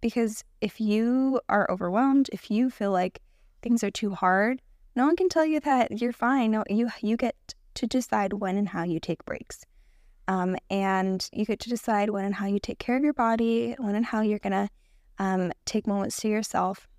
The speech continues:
And it's all about what's finding, it's all about finding what resonates with you, um, and integrating it into your life in a way that supports your journey.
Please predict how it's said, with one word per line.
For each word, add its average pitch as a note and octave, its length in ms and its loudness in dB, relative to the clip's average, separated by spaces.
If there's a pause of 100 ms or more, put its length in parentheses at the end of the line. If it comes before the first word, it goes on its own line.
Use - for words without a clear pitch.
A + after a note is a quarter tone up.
(960)
And A#3+ 120 2
it's A3+ 100 -2
all A#3 160 4
about C#4+ 220 4
what's C4 180 0
finding, A3 440 0 (260)
it's - 260 -2
all G#3+ 160 6
about B3+ 200 2
finding G3+ 380 -2
what G3 180 -2
resonates B3+ 500 0
with C#4 140 -4
you, D4+ 200 0 (600)
um, F#3+ 300 -4
and F#3 140 -6
integrating B3 440 0
it - 60 -4
into - 160 -4
your A3 80 -2
life F3+ 360 -2
in F#3+ 100 -2
a F3 60 -2
way F#3 260 0
that - 160 -2
supports - 520 -8
your G3 280 0
journey. - 460 -8